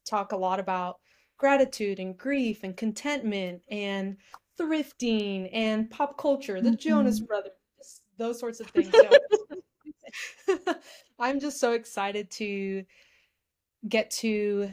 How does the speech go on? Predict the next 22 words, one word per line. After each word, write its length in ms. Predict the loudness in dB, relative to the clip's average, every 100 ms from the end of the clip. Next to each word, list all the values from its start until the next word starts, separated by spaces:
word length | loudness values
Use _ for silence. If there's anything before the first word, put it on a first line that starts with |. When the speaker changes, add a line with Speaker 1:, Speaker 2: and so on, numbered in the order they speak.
| -14
Speaker 1:
share 840 | -18 -6 -2 0 0 -2 -2 -6 -10 _ _ _ _ _ _ _ _ _ _ -4
about 260 | -2 -2
scripture 580 | -4 -4 -4 -4 -2 -2
and 240 | -2 -2
encouragement 920 | -6 -8 -4 0 0 0 0 2 0 -4
and 440 | -8 -6 -4 -6 -4
also 240 | -4 -4 -6
just 200 | -6 -4
have 220 | -2 -4
fun. 440 | -6 -8 -6 -10 -16 _ -8
Um, 320 | -6 -6 -6
I 80 | -6
know 160 | -6
we've 300 | -2 -2 -2
talked 260 | -2 -2 0
about 220 | 0 2
it 40 | 0
Speaker 2:
Mm-hmm. 60 |
Speaker 1:
behind 300 | 0 -2 -4
the 40 | -6
scenes 580 | -16 -20 _ -20 -18 -6
that 320 | -6 -6